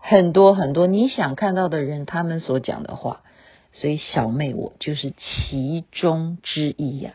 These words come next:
星光夜语在爱播听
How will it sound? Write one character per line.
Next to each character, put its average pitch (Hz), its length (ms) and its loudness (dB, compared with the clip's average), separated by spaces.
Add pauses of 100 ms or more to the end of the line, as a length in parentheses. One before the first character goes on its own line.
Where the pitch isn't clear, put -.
(500)
星 220 580 0
光 196 320 2
夜 185 200 2
语 117 220 -8 (180)
在 131 300 -6 (320)
爱 180 300 0
播 147 320 2
听 139 460 -2